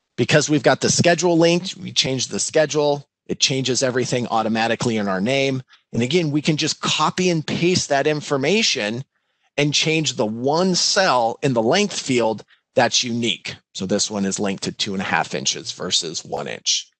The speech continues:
So it really speeds the process up. It's not, uh, overly difficult. It can just be time consuming to generate dozens and dozens and dozens of configurations. And I guess, I guess I made a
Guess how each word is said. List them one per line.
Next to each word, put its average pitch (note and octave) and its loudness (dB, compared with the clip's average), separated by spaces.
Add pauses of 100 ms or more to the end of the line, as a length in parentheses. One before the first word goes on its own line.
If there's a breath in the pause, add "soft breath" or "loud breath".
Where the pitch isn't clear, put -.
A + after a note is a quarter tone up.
(680)
So D3 2
it A2+ 0
really F#3+ 2
speeds E3 0
the C#3+ 2
process B2+ 0
up. - -2 (720)
It's - 4
not, C#3+ 0
uh, A#2 2 (260)
overly D3+ 2
difficult. F#3 2
It - -2
can C#3 2
just C3+ -2
be C3+ -2
time D#3 0
consuming A2 0
to A2 -6
generate A2 -2 (360)
dozens C3 2
and A#2+ -4
dozens A2 0
and G#2 -2
dozens G2 0
of E2+ -14
configurations. E2+ -2
And D#3+ 0
I E3+ 4
guess, D#3 0 (440 loud breath)
I - 4
guess F#3+ 4
I E3+ 4
made D3+ 2
a - 0